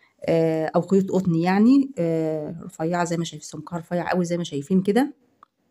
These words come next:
أنا بلفت نظركم لرفع الخيط علشان المقاس اللي احنا هنعمله أو عدد ال-، السلاسل اللي احنا هنعملها هيختلف لو انتي استخدمتي خيط صوف. هوضح لكم دلوقتي يعني ايه.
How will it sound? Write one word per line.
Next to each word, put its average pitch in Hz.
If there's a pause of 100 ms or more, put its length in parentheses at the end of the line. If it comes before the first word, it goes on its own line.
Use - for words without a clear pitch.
(220)
أنا 175
بلفت 175
نظركم 170
لرفع 170
الخيط 196
علشان 185
المقاس 170
اللي 175
احنا 170
هنعمله 165
أو 165
عدد 165
ال-، 165
السلاسل -
اللي 180
احنا 175
هنعملها 208 (340)
هيختلف 190
لو 170
انتي 190
استخدمتي 180
خيط -
صوف. - (1120)
هوضح 170
لكم 185
دلوقتي 175
يعني 147
ايه. 104